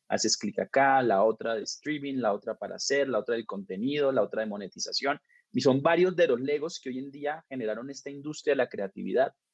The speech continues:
La industria del e-commerce todavía le faltan muchos legos por ser creados. Uno de esos es la logística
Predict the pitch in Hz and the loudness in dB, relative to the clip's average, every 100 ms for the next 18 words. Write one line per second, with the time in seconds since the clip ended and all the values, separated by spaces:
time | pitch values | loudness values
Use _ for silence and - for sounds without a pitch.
0 | _ _ _ 120 127 131 147 143 131 147 | _ _ _ 4 4 6 4 4 4 2
1 | 147 143 - 117 113 135 117 110 127 143 | 2 -2 0 2 2 0 -4 -6 -8 -8
2 | 147 147 139 135 135 135 113 - 104 - | -6 -8 -2 -2 -2 -4 -8 -10 -14 -4
3 | 123 131 139 - - 127 127 117 113 110 | 2 2 2 -4 -8 -4 0 -2 -4 -10
4 | 113 - 113 110 - 120 - 127 123 | -10 0 0 2 -2 -4 -6 -4 -4